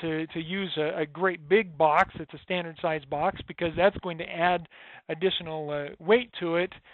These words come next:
and push it over a, a pound, and now I'm going to be spending two or three times the amount in shipping because I have to do priority shipping or FedEx instead of first class shipping. And so my mind, instead of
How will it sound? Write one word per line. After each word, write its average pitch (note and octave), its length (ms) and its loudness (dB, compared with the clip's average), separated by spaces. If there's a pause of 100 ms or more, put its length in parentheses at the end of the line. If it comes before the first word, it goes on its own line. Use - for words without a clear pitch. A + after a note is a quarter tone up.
(380)
and E3 400 2 (200)
push G#3+ 200 4
it F3 80 -4
over E3 560 2
a, - 140 -2
a C3+ 40 0
pound, F#3 500 2
and D#3+ 140 -6
now F3+ 340 2
I'm E3+ 140 -2
going E3+ 140 -8
to D#3+ 60 -14
be D#3 340 -6 (320)
spending E3 360 -4 (120)
two A3 60 -6
or F#3+ 180 -4
three F3+ 160 -6 (140)
times E3 440 -6 (400)
the E3+ 120 -4
amount E3 280 -2
in D3 120 -12 (140)
shipping E3+ 360 -8
because F3 260 -12
I D3 220 -10
have D3+ 220 -4
to D3 60 -20
do C#3+ 200 -12 (380)
priority D3+ 480 -2
shipping C#3+ 280 -10
or C3 60 -16 (100)
FedEx D#3 400 -2
instead C#3 340 -10
of C3+ 100 -8 (360)
first C#3+ 200 -8
class A#2+ 280 -8
shipping. - 260 -10 (1160)
And F3+ 120 -4 (100)
so F3 320 6 (1200)
my G3+ 220 8
mind, G#3 320 6
instead G#3 360 4
of F#3 80 2